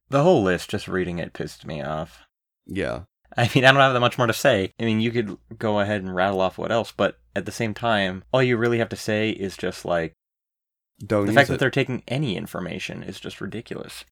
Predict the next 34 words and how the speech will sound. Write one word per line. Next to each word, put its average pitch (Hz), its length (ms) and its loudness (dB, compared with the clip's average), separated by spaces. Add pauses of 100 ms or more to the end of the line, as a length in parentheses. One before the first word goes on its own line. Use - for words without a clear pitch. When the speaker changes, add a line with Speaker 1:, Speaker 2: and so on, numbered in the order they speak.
(340)
Speaker 2:
It's - 120 0
Speaker 1:
And 113 100 6
it, 131 60 8
for 123 60 4
Speaker 2:
horrible. 120 200 6
Speaker 1:
me, 139 280 8 (100)
it 127 180 2
just 135 200 0
reinforced 113 520 2
that 92 120 0
I 92 80 4
definitely 98 360 -4
do 92 140 -4
not 90 220 0
wanna 90 160 0
upgrade 92 340 -4
to 95 60 -6
Windows 98 320 -4
ten. 127 340 -8
I'll 87 160 -2
just 104 200 -6
stay 107 360 0
on 101 140 -2
Windows 104 300 -4
seven. 117 320 -4 (220)
Speaker 2:
Yeah, 127 220 -4 (100)
and, 143 280 2
like, 165 340 2 (120)
as 139 140 2
a 147 60 2
stark - 380 2
example 113 600 0
of 65 100 -14
that, 78 360 -4